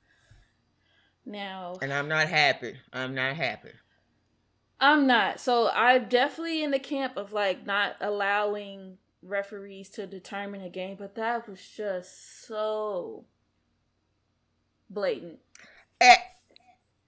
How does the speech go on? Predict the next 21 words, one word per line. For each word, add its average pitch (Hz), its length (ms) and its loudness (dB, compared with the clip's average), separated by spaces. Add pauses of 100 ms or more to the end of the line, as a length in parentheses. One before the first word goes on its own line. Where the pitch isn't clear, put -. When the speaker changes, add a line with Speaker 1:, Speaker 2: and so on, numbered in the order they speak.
(1900)
Speaker 1:
That 233 240 2
one 240 140 -2
was 220 140 0
just 208 180 2
so 208 120 -2
Speaker 2:
Explain 302 380 6
Speaker 1:
blatant. - 20 -4
Speaker 2:
to - 80 4
the, 285 340 6
explain 254 480 0
to 233 120 0
the 220 60 -6
people 208 300 -10
listening 165 380 -6
what 156 160 -4
happened, 127 320 -6
because 123 340 -10 (100)
I, 180 280 2 (160)
I, 170 320 2 (1300)
I 180 160 2
have 143 380 0